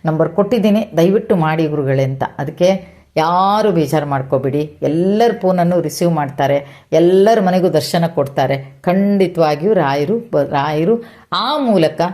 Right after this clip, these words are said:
ಬಂದೇ ಬರ್ತಾರೆ. ನಿನ್ನ ಮನೆ ಸಣ್ಣದೋ, ನಿನ್ನ ಹತ್ರ ಹಣ ಇದೆಯೋ, ನಿನ್ನ ಹತ್ರ, ಆ, ಮನೆ ಬ-, ಬ-, ಸ್ಲ್ಯಾಬ್ ಮನೆ ಇದೆ, ಏನೂ ಕೇಳಲ್ಲ. ಕಾರ್ ಇದೆಯೋ,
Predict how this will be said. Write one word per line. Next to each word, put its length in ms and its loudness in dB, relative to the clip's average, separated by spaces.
ಬಂದೇ 340 2
ಬರ್ತಾರೆ. 420 -2
ನಿನ್ನ 240 -2
ಮನೆ 280 0
ಸಣ್ಣದೋ, 560 2
ನಿನ್ನ 380 -6
ಹತ್ರ 180 -2
ಹಣ 220 0
ಇದೆಯೋ, 600 2
ನಿನ್ನ 140 -4
ಹತ್ರ, 180 -4
ಆ, 40 -2
ಮನೆ 420 2
ಬ-, 320 -2
ಬ-, 100 0
ಸ್ಲ್ಯಾಬ್ 380 -2
ಮನೆ 200 0
ಇದೆ, 120 -2
ಏನೂ 460 4
ಕೇಳಲ್ಲ. 360 -2
ಕಾರ್ 460 -2
ಇದೆಯೋ, 280 2